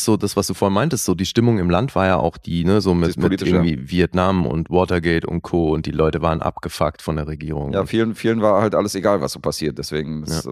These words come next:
Speaker 2: da wirklich Stadt, die Stadt wirkt in den siebzigern so ein bisschen runtergekommen, aber ich mag halt dieses Setting auch so, das ist schon ganz
Speaker 1: Mhm.
Speaker 2: geil.
Speaker 1: Ja, ich finde das ja auch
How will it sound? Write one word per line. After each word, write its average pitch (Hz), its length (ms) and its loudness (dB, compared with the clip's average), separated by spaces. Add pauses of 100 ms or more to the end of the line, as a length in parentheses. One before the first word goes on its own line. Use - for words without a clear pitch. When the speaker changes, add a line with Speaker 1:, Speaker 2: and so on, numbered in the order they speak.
Speaker 2:
da 80 160 -2
wirklich 85 280 -6
Stadt, - 360 -2 (340)
die - 60 -18
Stadt - 240 -2
wirkt 90 180 -4
in 92 60 -4
den 87 60 -4
siebzigern 90 280 -4
so 87 60 -4
ein 80 40 -8
bisschen 82 180 -6
runtergekommen, 78 580 -2
aber 67 100 -8
ich 76 100 -10
mag 82 220 -4
halt 73 100 -6
dieses 71 220 -10
Setting 78 260 -2
auch 64 120 -6
so, - 140 -10
das - 120 -10
ist - 80 -10
schon - 140 -12
ganz 64 160 -8
Speaker 1:
Mhm. - 20 -6
Speaker 2:
geil. 67 220 -4
Speaker 1:
Ja, 127 160 0
ich 82 80 -6
finde 98 160 -6
das - 60 -10
ja - 80 -8
auch - 100 -8